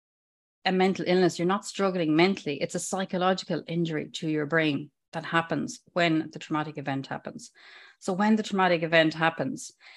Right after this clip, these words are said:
you know, that part of your brain, it's called the amygdala. Um, it's in the emotional part of the brain. It becomes really, really hyper aroused and super sensitive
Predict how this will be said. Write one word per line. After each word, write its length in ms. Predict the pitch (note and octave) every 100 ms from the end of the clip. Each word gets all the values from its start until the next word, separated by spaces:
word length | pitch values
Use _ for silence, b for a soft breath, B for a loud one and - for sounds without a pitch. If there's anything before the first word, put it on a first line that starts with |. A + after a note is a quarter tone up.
| B B B B _
you 120 | G3
know, 140 | F#3 E3+
that 320 | G3+ G3+ -
part 300 | G3 F#3 F3+
of 80 | E3
your 80 | D#3
brain, 260 | E3 D#3
it's 180 | C#3+ -
called 280 | - F3+ E3+
the 100 | D#3+
amygdala. 500 | D#3+ E3 D#3+ D3 C3+ _
Um, 760 | - D#3 D3+ D3 C#3+ C#3 C#3+ - _ _ - - _ _ _ -
it's 260 | F#3 -
in 160 | F#3+ E3+
the 60 | D#3+
emotional 460 | F3 A#3 A#3+ D#3
part 300 | F3+ D3 E3+
of 60 | D#3
the 60 |
brain. 320 | D#3 D#3 F#3+ G3+ B B B _ G#3+
It 180 | A3
becomes 400 | A3+ A3+ G#3 G3+
really, 340 | F#3+ A3 A#3+ A3+
really 360 | G3+ F#3 F3
hyper 420 | E3+ - F#3 F3 F3+
aroused 600 | E3 D#3+ D#3+ D#3+ D3+ -
and 100 | D3
super 300 | - E3 E3+
sensitive 580 | D#3+ D#3 D#3+ G3+ G#3+